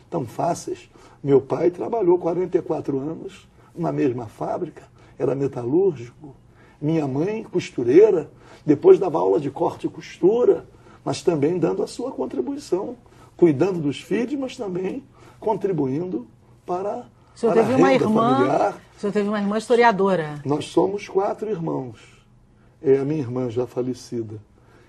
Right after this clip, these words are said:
Speaker 1: E é professora de história, depois deu aula em vários colégios,
Speaker 2: É.
Speaker 1: terminou a carreira como professora na uerj.
Speaker 2: Isso.
Speaker 1: Mas tem o meu irmão, professor de educação física, o outro irmão que é artista plástico, e eu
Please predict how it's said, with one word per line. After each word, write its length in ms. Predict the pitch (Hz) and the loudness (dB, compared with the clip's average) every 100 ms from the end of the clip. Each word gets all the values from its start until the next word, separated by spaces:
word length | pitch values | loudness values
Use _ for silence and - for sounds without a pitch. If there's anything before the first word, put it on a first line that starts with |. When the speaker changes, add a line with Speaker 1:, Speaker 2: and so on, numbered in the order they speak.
| - | -4
Speaker 1:
E 60 | 120 | -2
é 60 | |
professora 520 | - 123 127 135 123 | 0 -2 -2 0 0
de 80 | 117 | -2
história, 520 | - - 147 190 196 | -6 -6 -4 -2 -2
depois 480 | 151 - 143 135 - - - | -4 -6 -6 -6 -8 -20 -6
deu 240 | 139 175 165 | -2 0 2
aula 240 | 185 151 | 2 2
em 440 | 131 120 117 117 110 | -2 -8 -12 -14 -4
vários 400 | 160 165 135 - | -2 -2 -6 -6
colégios, 560 | 135 135 190 202 202 | -6 -4 -6 -10 -12
Speaker 2:
É. 220 | 175 165 151 - - | -12 -10 -12 -18 2
Speaker 1:
terminou 420 | 165 156 147 131 | 2 2 0 -2
a 40 | 127 | -4
carreira 520 | 156 127 160 170 202 - - _ - | -10 -6 -4 -4 -10 -16 -20 _ -6
como 100 | 175 | 4
professora 600 | 185 190 175 175 180 202 | 6 6 2 2 2 0
na 80 | |
uerj. 600 | 220 170 170 113 123 - - - | -2 -2 -4 -6 -14 -18 -20 -10
Speaker 2:
Isso. 360 | 196 185 - - | -8 -8 -10 -10
Speaker 1:
Mas 160 | - | -8
tem 180 | - - | -2 0
o 40 | 165 | 0
meu 160 | 214 | 0
irmão, 340 | 254 277 190 220 | -2 -6 -6 -8
professor 460 | 156 151 127 151 | -8 -8 -4 -6
de 60 | 135 | -6
educação 460 | 139 139 127 135 113 - | -8 -12 -14 -16 -18 -8
física, 600 | 170 208 185 143 - 107 - _ _ - - | -6 -6 -10 -14 -16 -16 -16 _ _ -20 -4
o 60 | 156 | 0
outro 280 | 160 156 | 0 0
irmão 320 | 120 123 180 180 | -6 -8 -8 -8
que 120 | 175 | -10
é 20 | |
artista 400 | 156 - 143 - | -12 -14 -14 -14
plástico, 880 | - 151 - - - - - - - _ _ - _ | -8 -6 -6 -8 -14 -20 -20 -20 -20 _ _ -20 _
e 140 | 254 | 4
eu 300 | 220 202 - | 6 6 4